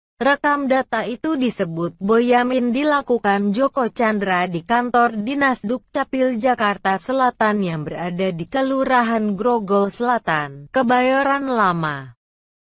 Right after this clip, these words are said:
Perihal ini disebut Boyamin dilaporkannya ke Ombudsman. Semestinya Joko Sugiarto Chandra tidak bisa mencetak K T P dengan identitas W N I dikarenakan telah menjadi warga negara lain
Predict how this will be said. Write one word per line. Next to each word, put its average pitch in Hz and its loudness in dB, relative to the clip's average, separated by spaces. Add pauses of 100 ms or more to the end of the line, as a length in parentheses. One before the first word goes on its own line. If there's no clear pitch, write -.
(280)
Perihal 240 2
ini 262 -2
disebut 170 -4
Boyamin 247 2
dilaporkannya 190 -2
ke 240 -2
Ombudsman. 175 -2 (420)
Semestinya 254 -2
Joko 247 2
Sugiarto 240 2
Chandra 208 0
tidak 247 0
bisa 208 -2
mencetak 196 -2
K - -6
T - -6
P 240 2
dengan 165 -4
identitas 247 0
W 233 0
N 254 -2
I 226 -4
dikarenakan 208 -2
telah 226 2
menjadi 175 -2
warga 233 0
negara 190 0
lain 175 2